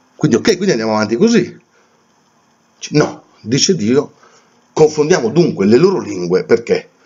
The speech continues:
non possono portare a termine il loro proposito." Dio moltiplica le lingue degli operai, gli operai non si capiscono più, n-, non riescono più a collaborare, a lavorare assieme,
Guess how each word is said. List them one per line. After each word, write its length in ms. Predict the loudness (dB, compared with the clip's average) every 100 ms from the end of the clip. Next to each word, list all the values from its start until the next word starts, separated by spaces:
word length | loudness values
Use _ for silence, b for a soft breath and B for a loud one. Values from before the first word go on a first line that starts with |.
| b b b
non 280 | -2 -2 -2
possono 340 | -6 -4 -8
portare 380 | -2 -2 0 -2
a 80 | -2
termine 440 | -6 -10 -12 -14 -20 _ b b
il 140 | 0 4
loro 240 | 4 2
proposito." 800 | -6 -6 -6 -6 -10 -12 -20 -20 _ _ _ b b b b b
Dio 280 | 0 4 4
moltiplica 680 | 2 -2 -2 -2 0 0 4
le 120 | 4
lingue 260 | 4 2
degli 140 | 2 2
operai, 340 | 2 2 2
gli 20 |
operai 260 | 0 2 0
non 160 | 0 -2
si 160 | -2
capiscono 640 | -4 -6 -4 -2 2 2
più, 340 | 2 2 2 0 b b b _
n-, 160 | 2
non 340 | 4 6 6 4
riescono 420 | 2 0 0 -2
più 180 | 2 0
a 80 | 2
collaborare, 720 | 4 4 4 2 2 -2 -2
a 40 |
lavorare 480 | 0 2 2 0 -2
assieme, 600 | -2 -4 -2 0 0 -2